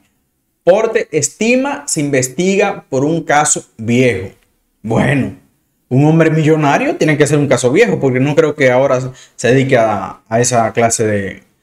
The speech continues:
de cosas de lo que se le acusa. Pero la inmunidad que tienen los parásitos, diputados y senadores, en su mayoría, no todo, porque tenemos a Eduardo Estrella, que un hombre que yo quiero pensar que está trabajando, también te-,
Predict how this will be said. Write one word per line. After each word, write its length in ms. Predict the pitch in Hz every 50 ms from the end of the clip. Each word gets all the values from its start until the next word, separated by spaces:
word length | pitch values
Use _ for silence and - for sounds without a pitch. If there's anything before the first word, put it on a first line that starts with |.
| _ _ _ _ _ _ _ _ _ _ _ _
de 160 | - 123 117 -
cosas 320 | - 135 131 143 123 123
de 220 | - 127 120 120 123
lo 100 | 123 117
que 60 | 120
se 100 | 117 123
le 60 | 113
acusa. 480 | 113 - - 269 285 240 - - - - - _ _ _ _ _ _ - - - _ _
Pero 640 | - 220 240 254 240 214 185 170 165 165 - - -
la 420 | - 170 151 156 170 185 202 208 208
inmunidad 920 | 208 202 202 202 214 214 220 220 208 240 254 247 240 220 202 - - - -
que 120 | 196 185
tienen 520 | 185 190 196 233 247 254 240 233 220 208
los 200 | 208 208 196 202
parásitos, 1000 | - - 190 190 196 214 233 240 220 - - 170 151 - - 156 156 139 - -
diputados 840 | 151 143 143 147 160 151 - 190 196 208 185 143 143 135 131 131 - -
y 80 | 147 139
senadores, 800 | - 170 147 143 139 143 165 185 170 120 117 117 - - - -
en 120 | - 131 127
su 140 | - 139 127
mayoría, 440 | 127 127 123 127 123 131 143 143
no 140 | 135 131 127
todo, 260 | 131 147 147 143 123
porque 200 | 98 113 107 117
tenemos 260 | 110 127 127 131 131 131
a 40 |
Eduardo 220 | 123 120 123 123 135
Estrella, 460 | 127 127 - 160 156 143 131 120 117
que 280 | - 104 101 - - - _ _ _ _ _ _ -
un 100 | 113 113
hombre 260 | 123 127 131 131 127
que 100 | 123 113
yo 80 | 110 113
quiero 180 | 127 127 123
pensar 220 | 131 127 127 143 127
que 60 | 117
está 100 | 113 110
trabajando, 500 | - 131 127 135 135 151 165 147 135 123
también 380 | - 107 107 113 113 117 117
te-, 100 | 117 113